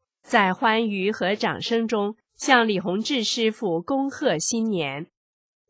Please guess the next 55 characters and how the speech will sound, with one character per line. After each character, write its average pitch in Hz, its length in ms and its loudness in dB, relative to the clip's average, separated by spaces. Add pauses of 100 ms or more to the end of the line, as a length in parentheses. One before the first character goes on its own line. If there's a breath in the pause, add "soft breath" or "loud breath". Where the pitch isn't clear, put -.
(300)
叶 302 200 4
先 254 240 4
生 233 200 2
一 208 140 -2
家 208 220 0
四 220 220 -4
口 175 260 0
利 185 160 -2
用 180 180 2
新 240 220 -2
年 170 180 0
假 190 280 -2
期 220 340 -2
来 170 260 -2
香 214 240 -2
港 175 220 -2
旅 175 140 -2
游， 151 380 -4 (380)
有 202 160 2
如 208 220 6
神 196 260 2
助 254 200 0
般 220 220 2
的 196 220 2
找 165 200 0
到 190 240 0
祝 220 180 -2
贺 202 200 -2
活 165 200 -6
动 214 220 0
地 240 200 -4
点。 151 300 -8 (320)
他 214 160 -2
表 185 220 -2
示 180 360 0 (140)
自 254 180 -4
己 214 220 0
是 233 160 2
在 208 220 2
二 226 180 2
零 202 260 2
一 262 340 -2
一 277 40 -2
年 190 280 0
初 220 380 -4 (160)
透 302 160 -2
过 240 160 6
网 165 260 0
络 214 280 2
了 175 220 0
解 214 160 -2
到 185 200 -2
法 160 200 -6
轮 147 180 -4
功， 190 260 -2